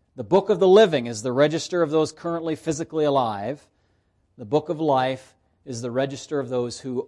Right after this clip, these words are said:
are saved or will be saved. And I think I'm safe in saying that statement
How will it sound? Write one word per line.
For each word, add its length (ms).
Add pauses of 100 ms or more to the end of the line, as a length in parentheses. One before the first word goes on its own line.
are 460
saved 480
or 160
will 240
be 140
saved. 520 (540)
And 100
I 60
think 360 (340)
I'm 120
safe 380
in 120
saying 600
that 420
statement 540